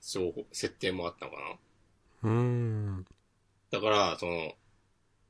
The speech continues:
Speaker 1: なんだ、身代わり的なというか、そういう周りを、ハフトクラトルを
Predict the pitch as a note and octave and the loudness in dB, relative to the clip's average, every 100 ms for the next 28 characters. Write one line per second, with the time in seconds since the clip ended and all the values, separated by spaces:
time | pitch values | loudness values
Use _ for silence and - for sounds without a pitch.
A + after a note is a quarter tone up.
0 | _ _ _ _ _ _ _ _ _ _ | _ _ _ _ _ _ _ _ _ _
1 | - F#2+ E2 D2+ F#2+ G#2+ A#2 D#3+ D#3 D#3 | -6 -4 -4 -8 0 6 10 12 12 10
2 | D3+ D3 _ - F3+ C3+ C3 A#2 E2+ E2 | 6 0 _ -4 -2 2 2 2 -2 -4
3 | - - _ _ _ _ _ _ _ _ | -8 -12 _ _ _ _ _ _ _ _
4 | _ - - _ - - E2+ - _ - | _ -10 -10 _ -16 -10 -8 -10 _ -2
5 | A2 A#2 B2 A#2+ A#2+ A#2 - - - A#2+ | 4 6 6 6 4 2 -2 -20 -4 0
6 | A2+ D#3+ C#3+ C#3 A2 - _ _ F2+ E2 | 0 -2 2 2 2 -2 _ _ -6 -6
7 | D2+ C#2 | -8 -10